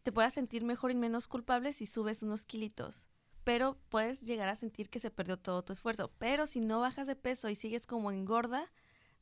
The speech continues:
pues va a llegar diciembre y vamos a estar diez kilos arriba. Entonces, las dos son decisiones difíciles.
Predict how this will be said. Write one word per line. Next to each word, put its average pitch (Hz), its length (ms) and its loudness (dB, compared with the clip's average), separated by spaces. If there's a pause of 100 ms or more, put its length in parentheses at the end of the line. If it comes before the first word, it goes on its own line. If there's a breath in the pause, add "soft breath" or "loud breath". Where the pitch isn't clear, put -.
(200)
pues 202 200 -2
va 208 60 4
a - 20 6
llegar 226 220 4
diciembre 262 400 0
y - 20 0
vamos 220 300 2
a - 40 -6
estar 208 300 0 (200)
diez 214 260 0
kilos 202 340 -2
arriba. 247 260 -2
Entonces, 233 320 -2
las 233 160 2
dos 226 100 -6
son 277 240 -2
decisiones 247 520 -4
difíciles. 247 640 -8